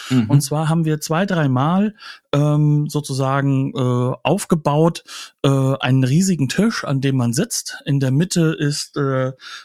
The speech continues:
Speaker 2: ein, ein, ja, wie soll ich sagen, ein Blumenwerk, äh, auf das... Äh, definitiv, äh, auch ein Fassbinder stolz wäre.
Speaker 1: <laughs> Ne, wir haben's im Vorgespräch gesagt, Rainer Werner Fassbinder macht sich Notizen. <laughs>
Speaker 2: Genau.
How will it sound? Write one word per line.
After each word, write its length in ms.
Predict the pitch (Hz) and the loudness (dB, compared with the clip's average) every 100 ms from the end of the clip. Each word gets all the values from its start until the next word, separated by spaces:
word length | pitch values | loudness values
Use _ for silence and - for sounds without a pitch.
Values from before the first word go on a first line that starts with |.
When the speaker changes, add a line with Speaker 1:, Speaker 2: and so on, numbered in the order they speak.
| _ | _
Speaker 2:
ein, 320 | 127 123 123 | -4 -2 -2
ein, 340 | 127 117 113 113 | -2 -4 -4 -6
ja, 220 | 110 117 | -8 -6
wie 60 | |
soll 100 | 123 123 | -4 -4
ich 60 | |
sagen, 300 | 131 139 131 | -4 -2 -2
ein 200 | 120 127 | -2 0
Blumenwerk, 1080 | 123 135 208 208 170 117 120 160 185 - - - | 2 2 2 2 0 0 -2 0 -2 -8 -8 -4
äh, 60 | |
auf 320 | 139 - 127 - | -2 -2 -8 -6
das... 420 | 139 - - - | -4 -4 -6 -4
Äh, 260 | 120 117 117 - - - - - - | -2 -2 -4 -10 -16 -16 -18 -20 -4
definitiv, 760 | 147 170 143 131 143 151 - - | -2 2 0 0 -2 -2 -4 -4
äh, 160 | 135 127 - - - | -2 -2 -4 -8 -6
auch 320 | 117 - - | -6 -6 -4
ein 200 | 131 120 | -4 -2
Fassbinder 560 | - - - 190 196 | -4 -4 -2 0 0
stolz 420 | 185 - 180 190 - | -2 -2 -2 -2 0
wäre. 320 | 175 190 247 | 0 0 -2
Speaker 1:
<laughs> 60 | 226 | 0
Ne, 220 | 120 120 | 0 2
wir 100 | 117 | 0
haben's 180 | 113 - | 0 0
im 100 | 113 | -2
Vorgespräch 540 | - 120 120 - 113 110 | 0 0 0 0 0 0
gesagt, 340 | 135 131 - | 0 0 0
Rainer 240 | 110 113 | 0 2
Werner 220 | 110 107 104 | 0 0 0
Fassbinder 480 | 117 - 107 107 | -4 -2 0 2
macht 320 | 104 101 - - | 2 0 -4 -2
sich 220 | 123 120 | 0 0
Notizen. 640 | 110 - 123 - 151 - _ | -2 -2 -4 -4 -8 -8 _
<laughs> 140 | - | -4
Speaker 2:
Genau. 640 | 180 - 135 156 143 131 | -2 2 4 4 4 2